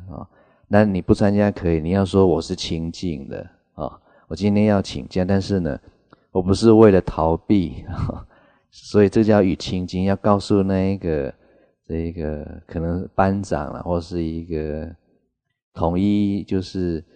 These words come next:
去问大家有没有，今天有没有这个不能参加的，哦。那你要告诉他说，“我这个，哦，这个月，半个月里面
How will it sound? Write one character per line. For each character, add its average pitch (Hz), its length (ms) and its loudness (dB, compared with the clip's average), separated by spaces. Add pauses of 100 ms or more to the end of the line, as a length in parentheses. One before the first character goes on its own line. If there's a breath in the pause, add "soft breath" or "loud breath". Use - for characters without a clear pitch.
去 - 160 2
问 107 300 10
大 104 80 2
家 101 260 4
有 92 180 2
没 78 100 -6
有， 82 80 -4
今 104 180 -2
天 104 160 4
有 87 120 0
没 85 200 -4
有 80 260 -4
这 90 100 -4
个 85 60 -2
不 - 160 -4
能 85 180 -4
参 87 320 -6
加 80 360 -4
的， 71 280 -12
哦。 71 160 -14 (280 soft breath)
那 101 100 -2
你 85 120 -2
要 82 100 0
告 90 200 -2
诉 92 160 -4
他 85 240 -6
说 82 300 -6
，“我 78 340 -8 (460)
这 101 140 -6
个， 85 340 -4 (260)
哦， 76 220 -18 (640)
这 107 140 0
个 98 100 4
月， 98 300 4
半 107 200 2
个 87 140 0
月 95 220 2
里 76 160 -6
面 76 320 -12